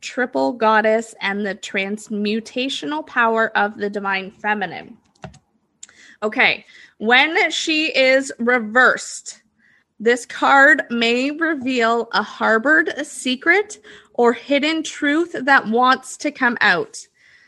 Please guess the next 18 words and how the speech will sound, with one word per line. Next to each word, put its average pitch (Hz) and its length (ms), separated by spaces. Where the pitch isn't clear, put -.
If 233 200
there 262 220
is 262 180
something 294 600
weighing 254 380
on 294 220
your 330 140
conscience, 233 880
now 233 400
may 320 240
be 285 200
a 254 60
good 240 380
time 240 480
to 240 460
address 233 500
it 247 200
delicately. - 880